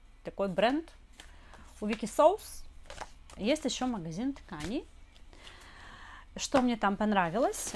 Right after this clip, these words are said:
У них есть такие прям, э, наборы. Посчитан примерный расход на, там, жакет, на платье. И я очень долго искала ткань вот такого цвета.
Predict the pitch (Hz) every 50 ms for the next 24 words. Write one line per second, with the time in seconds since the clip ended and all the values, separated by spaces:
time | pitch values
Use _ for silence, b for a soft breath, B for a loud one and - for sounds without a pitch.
0 | - 202 208 220 226 208 - 240 220 214 - 214 208 - 226 202 190 - - 208
1 | 190 180 175 - - - - - 185 180 175 175 170 175 - - 202 214 220 190
2 | 175 180 175 175 208 320 392 440 440 - - - - - - - - - - -
3 | - - 202 - - 262 - - 214 202 - - 208 208 214 208 196 196 190 185
4 | 175 185 - - - - 311 339 339 - - 185 170 175 190 208 226 240 240 247
5 | 254 254 247 247 240 233 - 160 147 156 156 160 170 165 151 214 233 - 359 339
6 | 339 339 339 - - - 160 170 185 - - 277 269 269 269 269 - - 262 247
7 | 233 - B B B B B B B B B B B B B - 233 269 302 269
8 | - - 214 180 240 240 247 254 - - 220 220 214 - - 190 175 165 170 165
9 | 165 165 170 170 170 - - - - 170 170 165 170 180 190 208 202 - - -
10 | - - 220 220 247 269 285 285 - - - - - - - - - - 185 220
11 | - - 214 - - 220 214 220 - - - - 185 202 185 175 - 160